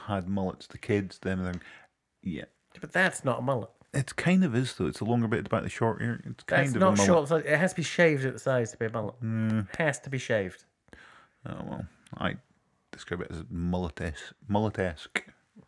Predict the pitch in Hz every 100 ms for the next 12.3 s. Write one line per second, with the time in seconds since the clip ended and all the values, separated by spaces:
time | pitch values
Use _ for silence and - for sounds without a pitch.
0 | _ _ _ _ _ 226 240 302 277 -
1 | 190 143 - - - _ _ 151 156 160
2 | 151 147 143 135 123 120 180 160 123 110
3 | 127 - _ - 135 123 - 135 123 180
4 | 185 123 135 127 131 131 123 143 131 139
5 | 143 156 - 135 123 - - 104 98 -
6 | 95 - _ - 165 185 170 185 214 -
7 | - _ _ _ _ - 110 92 90 87
8 | 87 90 _ _ _ - - 165 170 160
9 | 160 151 160 185 113 123 110 139 - -
10 | 190 190 202 175 277 294 - 107 - -
11 | 151 156 202 208 113 120 131 127 - 156
12 | - 92 92